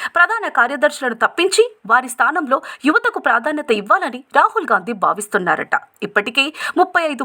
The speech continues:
మందితో జాబితాను కూడా సిద్ధం చేశారని హస్తిన రాజకీయాలు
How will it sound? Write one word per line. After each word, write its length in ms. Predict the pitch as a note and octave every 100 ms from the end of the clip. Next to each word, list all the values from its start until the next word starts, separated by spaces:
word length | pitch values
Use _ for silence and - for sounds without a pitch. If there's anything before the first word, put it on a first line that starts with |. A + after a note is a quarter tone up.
| A3+
మందితో 320 | A3 C#4+ D4+ C#4+ G#3+
జాబితాను 420 | - D4+ F#4+ E4 D#4
కూడా 140 | C4+ C#4
సిద్ధం 260 | G3+ B3+ C4
చేశారని 480 | A#3 A#3 C#4+ A#3 A#3+ E4+ C4+
హస్తిన 320 | C#4+ A4 G4+ G#3
రాజకీయాలు 500 | G3 C#4+ D#4 C#4